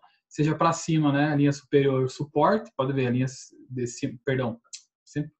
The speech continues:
troco isso. Resistência, né? Sempre resistência. E a linha de baixo sempre suporte. Então, assim, sempre esperar o rompimento. Pra que a tua entrada, ela seja mais limpa, mais clara e ela tenha mais fluidez, né? É,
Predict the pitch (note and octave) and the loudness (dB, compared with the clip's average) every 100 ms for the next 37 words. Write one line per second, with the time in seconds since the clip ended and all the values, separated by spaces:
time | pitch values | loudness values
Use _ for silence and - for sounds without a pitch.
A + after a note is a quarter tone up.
0 | - C3+ C#3 - A#2 - _ - - C3+ | -2 -2 -2 -6 -8 -10 _ -20 -2 0
1 | C#3 - D#3+ G#3 - D#3 E3+ - _ _ | 0 0 4 4 4 0 -2 -6 _ _
2 | _ _ _ - C3+ C#3 C#3+ D#3 - F#3 | _ _ _ -4 -2 2 2 2 0 2
3 | G#3 G#3 - - - - G#3+ F3 F3 D#3+ | 2 0 -10 -14 -12 -2 2 2 2 2
4 | E3 - F3+ G#3+ G#3 D3 - F#3 E3+ D#3+ | 2 0 -4 -2 2 2 2 -2 -2 -2
5 | F3+ - G3+ G3 G3 A#3 G3 D#3+ D#3+ - | -4 -2 0 2 2 2 2 2 -2 -10
6 | _ _ _ _ _ - E3 F3+ G3+ - | _ _ _ _ _ -2 0 2 0 2
7 | F#3 E3+ D#3+ E3 E3+ D#3+ D#3 D#3 D#3+ E3 | 2 2 2 2 0 0 0 2 2 2
8 | C#3+ E3 D#3+ C#3 C#3+ - - C#3 E3 E3 | 2 0 0 0 0 -2 0 2 2 0
9 | - _ _ - C#3+ D3 D3 D#3 D#3 - | -8 _ _ 0 2 2 2 0 0 0
10 | F3 D3+ C#3 B2 A#2+ A#2+ _ _ _ _ | 0 4 2 2 -4 -8 _ _ _ _
11 | _ _ _ _ A#2+ A#2+ A#2+ A#2+ A#2+ A#2 | _ _ _ _ -6 -2 0 0 0 -2
12 | A2+ A2+ A2+ A2 | -2 -2 -4 -4